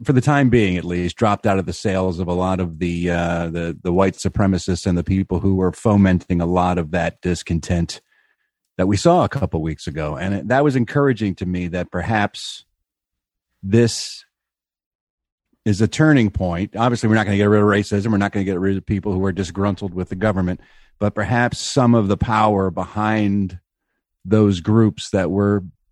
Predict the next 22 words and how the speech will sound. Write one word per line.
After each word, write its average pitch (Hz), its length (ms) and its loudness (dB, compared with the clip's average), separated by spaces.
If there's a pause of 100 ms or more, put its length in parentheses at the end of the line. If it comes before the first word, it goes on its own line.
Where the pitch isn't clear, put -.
being, 127 540 4 (1160)
let's - 140 -6
face 208 300 2
it, 90 160 -2 (180)
you 131 120 -2
know, 92 340 -4
stirred 143 440 4
up 139 240 2
by 110 160 4
people 113 460 0
in 104 180 2
political 104 520 -2
power 113 420 2
as 90 120 -2
well. 127 260 -2
Maybe 101 240 0
that 101 220 -4
those 110 220 0
people 98 380 -4
now, 87 400 -6 (380)
uh, 95 160 -6
aren't 127 340 0